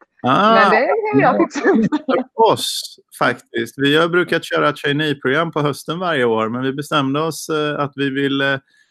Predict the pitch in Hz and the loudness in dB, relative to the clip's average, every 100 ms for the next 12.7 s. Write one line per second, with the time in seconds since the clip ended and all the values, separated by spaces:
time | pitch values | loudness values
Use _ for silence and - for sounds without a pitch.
0 | _ - 151 _ - 131 131 127 131 131 | _ -6 -6 _ 0 2 4 2 2 2
1 | 143 143 151 143 147 151 147 139 143 135 | 0 2 2 0 -4 -2 -2 -2 -4 -6
2 | 131 131 127 127 120 127 156 - 120 104 | -4 -4 -2 -2 -2 -2 -2 -2 -4 -4
3 | - 135 127 127 139 135 143 131 123 131 | -4 -4 -4 -4 -2 0 0 -2 -2 -4
4 | 120 127 123 120 120 143 147 147 135 123 | -2 0 0 0 -2 0 0 0 0 -2
5 | 120 127 127 135 139 131 135 127 - - | -2 -2 0 0 0 0 -2 -2 -6 -4
6 | 120 117 123 120 117 117 _ _ _ _ | -4 -2 -2 0 0 -2 _ _ _ _
7 | _ - 117 110 107 107 107 107 107 107 | _ -6 0 2 4 4 2 2 0 -2
8 | 107 107 - - - _ - 143 120 127 | -4 -6 -10 -18 -20 _ -4 -4 -2 -4
9 | 120 131 - 156 - 160 123 120 113 110 | 0 -2 0 -2 0 -2 0 -2 -4 -4
10 | 104 113 120 117 - 123 123 120 123 123 | -6 -6 -6 -6 -4 -4 -4 -6 -8 -4
11 | 120 117 - 131 - - 127 139 - 151 | -4 -4 -6 -6 -6 -8 -6 -6 -2 -2
12 | - - 120 107 120 151 | -2 0 2 2 2 0